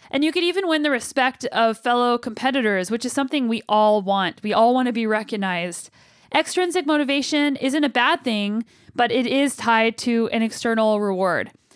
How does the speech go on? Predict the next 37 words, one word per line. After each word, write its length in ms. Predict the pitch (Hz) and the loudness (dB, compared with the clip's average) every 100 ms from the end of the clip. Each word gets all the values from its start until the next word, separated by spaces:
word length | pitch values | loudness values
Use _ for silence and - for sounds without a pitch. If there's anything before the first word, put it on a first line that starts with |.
| _ _ | _ _
And 120 | - | -2
I 80 | 285 | -2
think 180 | 294 359 | 0 -2
it's 140 | 427 | 0
also 460 | 330 302 - 302 285 | 0 0 0 0 0
very 260 | 208 247 285 | 0 0 0
important 480 | 254 247 233 262 | 0 -2 0 -2
to 100 | 247 | -2
look 220 | 240 240 - | -2 -2 -4
for 260 | - 240 | -2 0
your 360 | 233 226 220 - | 2 2 0 -2
intrinsic 760 | - 277 285 269 233 202 202 208 | -2 -2 -2 -2 -2 -2 -4 -2
motivation, 880 | 214 208 196 190 - 185 170 180 - _ _ - | -2 0 -2 -2 -2 -4 -4 -8 -14 _ _ -10
the 100 | 247 | -4
thing 220 | 302 277 | -2 0
inside 580 | 262 240 - 254 277 220 | -2 -2 0 2 2 0
you 140 | 226 | -2
that 120 | 214 | -2
makes 280 | 208 233 233 | -2 -4 -2
you 80 | 233 | -2
want 120 | 214 | 0
to 40 | 214 | -2
keep 240 | 247 214 | -4 -2
going. 500 | 214 208 185 - 202 - _ _ - | 0 2 2 -2 -10 -14 _ _ -4
And 120 | 262 | 0
I 80 | 294 | 2
think 160 | 339 370 | 0 -2
it's 100 | - | -2
the 100 | 359 | -4
key 320 | - 294 294 | -2 -2 -2
to 220 | - 277 | -2 0
longevity 800 | 247 226 214 208 214 240 269 262 | 2 0 0 0 0 0 0 0
in 100 | 233 | -2
a 60 | |
competitive 540 | 220 226 233 233 233 214 | -2 -6 -2 0 0 0
environment, 640 | 208 196 190 208 214 208 | -2 0 0 0 0 -2
because 480 | 226 220 240 220 208 | -6 -2 0 0 -2